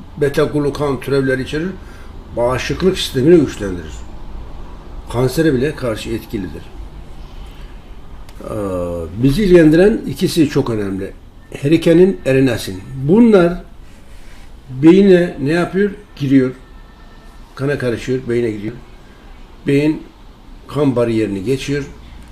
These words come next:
Beyinde bir gen, bir enzim daha var.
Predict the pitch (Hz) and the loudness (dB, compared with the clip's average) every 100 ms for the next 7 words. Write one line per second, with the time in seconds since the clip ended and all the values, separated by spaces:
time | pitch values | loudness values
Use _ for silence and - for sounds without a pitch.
0 | - - - - - - - - - - | -20 -20 -20 -20 -20 -20 -20 -20 -20 -20
1 | - 139 139 160 180 175 180 180 185 - | -20 -4 4 8 8 8 6 4 2 -4
2 | 165 147 180 - - - 117 - 143 151 | 0 4 4 2 -16 -18 -10 0 4 6
3 | 151 151 127 147 147 131 135 135 123 147 | 4 2 2 2 2 -2 0 2 2 0
4 | 143 123 104 110 98 90 | 0 -2 -2 -2 -4 -6